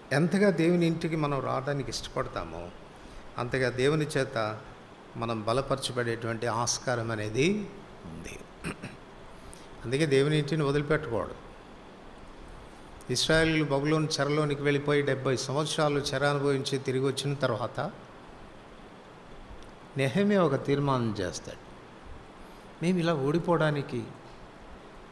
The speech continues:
అన్యుల చేతికి చిక్కబడ్డానికి, డెబ్బై సంవత్సరాలు మేము చెరలోనికి వెళ్ళిపోవడానికి ఎందుకు అంత బలహీనపడ్డాం? ఎందుకు శత్రువులు మమ్మల్ని ఓడించగలిగారు?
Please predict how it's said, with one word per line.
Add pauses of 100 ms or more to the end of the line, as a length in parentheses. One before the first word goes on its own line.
(120)
అన్యుల
చేతికి
చిక్కబడ్డానికి, (920)
డెబ్బై
సంవత్సరాలు
మేము (100)
చెరలోనికి
వెళ్ళిపోవడానికి (1300)
ఎందుకు
అంత
బలహీనపడ్డాం?
ఎందుకు
శత్రువులు
మమ్మల్ని
ఓడించగలిగారు?